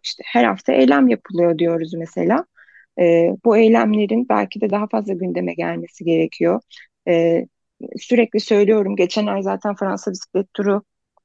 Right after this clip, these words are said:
işledik. E, çoğu zaman bu kültürün içinde çok fazla varız. E, İstanbul'da da turlar oluyor. Geçen hafta Beykoz turu, o,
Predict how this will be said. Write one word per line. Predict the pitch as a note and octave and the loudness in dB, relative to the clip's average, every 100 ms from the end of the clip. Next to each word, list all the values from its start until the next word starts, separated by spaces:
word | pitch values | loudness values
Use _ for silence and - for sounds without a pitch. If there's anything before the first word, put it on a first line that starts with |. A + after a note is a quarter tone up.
| _ _ _ _ _ _ | _ _ _ _ _ _
işledik. | G#3 - G3 D3 F#3+ - - | -4 0 -2 -2 -6 -10 -10
E, | - | -10
çoğu | - G3 | -4 -2
zaman | F#3+ G3+ G3 G3+ | 0 -2 -2 -4
bu | G3+ | -6
kültürün | F#3+ G3+ F#3 G3 G3+ G#3 | -6 -8 -6 -4 -2 -2
içinde | - G3+ G3 | -4 -4 -4
çok | G3 F#3+ - | -4 -6 -4
fazla | G3 G3 G3 G#3 - - _ | -4 -2 -2 -2 -6 -20 _
varız. | F#3+ G3 G#3 G3+ _ - _ _ | 0 2 2 -2 _ -20 _ _
E, | F#3 F3+ | 2 2
İstanbul'da | F#3 - G3+ F#3+ F#3 F#3+ G3 | 0 -4 -4 -2 -2 -2 -2
da | G3 | -4
turlar | - G3+ F#3 | -6 -4 -2
oluyor. | F#3 F#3 F3+ F#3 F#3 F3+ | -2 -2 0 0 0 -2
Geçen | F#3+ - G3 | -8 -6 -8
hafta | G3 - F3+ | -8 -6 -2
Beykoz | F#3 - F#3+ - | -2 -2 -8 -6
turu, | F#3+ F#3 | -4 0
o, | - | 0